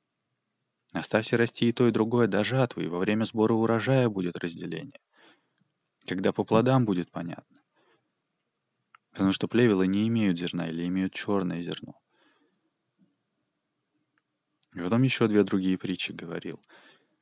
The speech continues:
Причем, на мой взгляд, очень глубокие, непростые.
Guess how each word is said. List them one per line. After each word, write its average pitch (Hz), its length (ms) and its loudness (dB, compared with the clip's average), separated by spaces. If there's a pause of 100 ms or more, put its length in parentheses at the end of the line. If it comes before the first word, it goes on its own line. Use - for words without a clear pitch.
(500)
Причем, - 260 0
на 90 100 2
мой 90 100 2
взгляд, 90 240 -2
очень 92 200 -4
глубокие, 92 560 -2
непростые. 87 720 -8